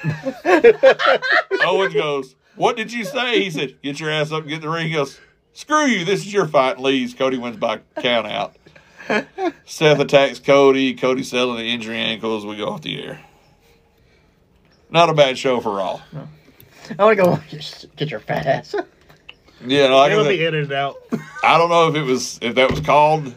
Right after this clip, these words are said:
Speaker 1: or if he just ad-libbed that, but it was perfect. Also, kinda got some news from W W E here.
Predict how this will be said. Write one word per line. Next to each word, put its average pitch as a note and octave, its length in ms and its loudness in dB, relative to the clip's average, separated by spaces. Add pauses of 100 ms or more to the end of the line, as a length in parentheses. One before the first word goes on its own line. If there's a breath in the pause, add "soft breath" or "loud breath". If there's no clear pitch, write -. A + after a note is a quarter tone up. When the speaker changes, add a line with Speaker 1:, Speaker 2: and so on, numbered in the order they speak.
Speaker 1:
or G#2+ 280 0
if G#2+ 80 -6
he B2 120 0
just A#2 160 -6
ad-libbed C#3 440 2
that, C#3+ 200 4
but A#2 100 -6
it A#2 60 -6
was F2 120 -12
perfect. A2+ 480 0
Also, C#3 360 2
kinda C#3 280 -2
got C3 160 0
some A2 240 -14
news C3+ 500 -6
from G2+ 320 -10
W G#2+ 240 -2
W G#2+ 240 -2
E G#2 240 -6
here. G#2 340 -6